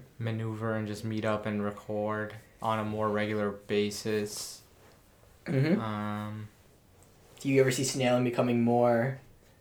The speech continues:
Speaker 2: niche, more targeted to a certain topic or, or type of style, or it's still gonna be freeform conversational?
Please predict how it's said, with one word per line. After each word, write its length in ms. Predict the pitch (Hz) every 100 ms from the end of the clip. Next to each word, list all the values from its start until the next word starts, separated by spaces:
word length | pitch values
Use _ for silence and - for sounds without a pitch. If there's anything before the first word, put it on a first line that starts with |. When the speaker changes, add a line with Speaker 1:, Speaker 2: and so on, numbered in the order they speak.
| _
Speaker 2:
niche, 640 | 127 123 127 131 - - -
more 180 | 127 120
targeted 640 | - 127 120 123 127 120
to 100 | -
a 40 | 123
certain 400 | 135 120 117 117
topic 540 | 127 117 - 120 120
or, 680 | 117 113 107 104 110 110 107
or 40 | 104
type 300 | - 113 131
of 100 | 120
style, 400 | - 123 139 190
or 80 | 143
it's 120 | 123
still 160 | 131 117
gonna 160 | 113
be 80 | 110
freeform 480 | - 113 107 113 107
conversational? 960 | 104 104 107 - 208 - 107 104 135